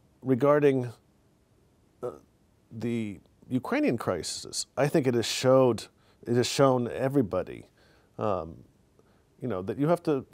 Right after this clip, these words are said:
that you cannot take democracy and peace for granted, um, that you have to fight for them.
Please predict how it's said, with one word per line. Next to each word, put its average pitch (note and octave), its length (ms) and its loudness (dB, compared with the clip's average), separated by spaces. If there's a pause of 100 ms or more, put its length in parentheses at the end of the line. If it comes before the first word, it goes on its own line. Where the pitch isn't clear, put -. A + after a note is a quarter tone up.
(440)
that C3 100 -4
you C3 80 2
cannot F3+ 420 -2
take - 360 -4 (520)
democracy G#2+ 680 -6
and F#2 160 -14
peace A2 240 -6
for E2+ 140 -10
granted, E2+ 480 -14 (880)
um, E2+ 560 -6 (180)
that G#2 120 -6
you B2 100 -2
have C#3 100 -2
to - 80 -14
fight G2+ 240 -4
for A2 140 -6
them. G3+ 180 -6